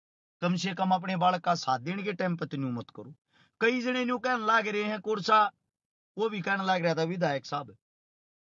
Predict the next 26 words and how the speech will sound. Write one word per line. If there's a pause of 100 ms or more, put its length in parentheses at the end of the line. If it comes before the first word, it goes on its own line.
(460)
घर
तक
कर
रहा,
चंदा
ले
गई
तो
कर
रहा
होगा
ब्याह।" (800)
भाई
को
पांच
हजार
रुपये,
दस
हजार
रुपये
चंदा
इकट्ठा
करके
ते
देखो
रे।